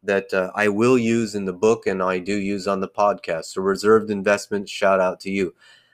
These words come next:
Now, um, Certified Collectibles is a long time, I do believe,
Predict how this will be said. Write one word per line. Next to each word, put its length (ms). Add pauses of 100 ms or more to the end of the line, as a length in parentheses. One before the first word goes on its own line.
(180)
Now, 340
um, 420
Certified 520
Collectibles 880
is 540
a 240
long 680
time, 420
I 160
do 280
believe, 580